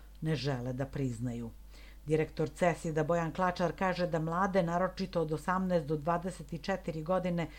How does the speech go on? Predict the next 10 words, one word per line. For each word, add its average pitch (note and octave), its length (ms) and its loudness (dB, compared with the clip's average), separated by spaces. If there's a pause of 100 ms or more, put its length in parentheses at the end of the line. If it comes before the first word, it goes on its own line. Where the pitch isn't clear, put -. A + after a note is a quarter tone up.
(360)
jednostavno F3+ 580 4
ne D#3+ 180 2
zanima F3+ 500 4
politika, D#3 640 -2 (400)
da D3 60 -4
su E3 200 -4
međutim E3+ 580 0
ispunjena F3+ 580 0
dva D#3 260 4
uslova, D#3 600 2